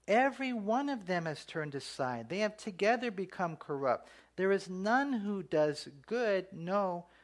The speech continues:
not one." You know, Paul quotes this in Romans three ten through twelve. In Romans three nine, it says, "What then? Are we better than they? Not all.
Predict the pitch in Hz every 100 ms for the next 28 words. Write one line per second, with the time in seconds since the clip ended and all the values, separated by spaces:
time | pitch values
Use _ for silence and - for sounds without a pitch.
0 | _ 151 160 185 190 - 156 156 233 311
1 | 131 110 - _ _ _ _ _ _ _
2 | _ _ _ _ _ _ _ _ 202 220
3 | 220 247 247 220 214 226 226 - 175 185
4 | 190 180 - 180 208 208 196 185 185 151
5 | - - 160 165 180 214 214 - 143 143
6 | 160 175 165 - 180 160 151 165 190 160
7 | 139 139 165 170 - 202 196 143 143 143
8 | 160 165 151 147 156 185 202 175 151 147
9 | 180 220